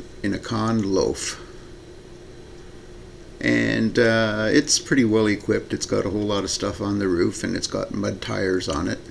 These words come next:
But I'm not sure that it's really up to the task of, uh, getting us to the garage. That's what our main task is here. We're, we're, uh, at the, uh, staging point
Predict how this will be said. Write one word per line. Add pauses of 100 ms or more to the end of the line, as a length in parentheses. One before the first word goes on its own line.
(1600)
But (760)
I'm
not
sure
that
it's
really
up
to
the
task
of,
uh, (1040)
getting
us
to
the
garage.
That's
what
our (120)
main
task
is
here.
We're, (1080)
we're,
uh, (120)
at
the,
uh,
staging
point